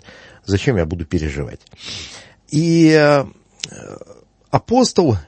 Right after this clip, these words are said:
в общем, Библия много раз, но вот апостол, в частности, здесь говорит: "Бодрствуйте". В том плане, что будьте готовы к возвращению Господа. Как бы я вот, э, себя вел, а, как бы я смотрел на вещи, если бы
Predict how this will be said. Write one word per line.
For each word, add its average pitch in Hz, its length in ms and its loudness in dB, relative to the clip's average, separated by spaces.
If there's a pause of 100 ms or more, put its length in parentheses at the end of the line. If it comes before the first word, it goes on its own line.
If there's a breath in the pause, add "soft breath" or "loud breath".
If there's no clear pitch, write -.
(120)
в 131 60 -2
общем, 127 320 -2
Библия 156 380 2
много 180 260 0
раз, 120 220 0
но 131 80 -6
вот 131 120 -4
апостол, 139 380 -2
в - 40 -8
частности, 127 500 -4
здесь 165 420 -4
говорит: 147 320 0
"Бодрствуйте". - 880 -4 (840 loud breath)
В - 100 -18
том 120 140 2
плане, 185 280 -2
что 117 160 -2
будьте 120 360 -2
готовы 196 800 2 (320 soft breath)
к - 80 -10
возвращению 127 920 0
Господа. - 640 -2 (1800)
Как 139 220 0
бы 92 100 -2
я 107 240 2
вот, 87 220 -6 (220)
э, 80 440 -6
себя 151 280 0
вел, 92 420 2 (440 soft breath)
а, 87 220 -4
как 156 200 0
бы 123 80 4
я 104 40 4
смотрел 117 360 -6
на 101 120 0
вещи, 90 360 -2
если 135 420 -6
бы 117 160 0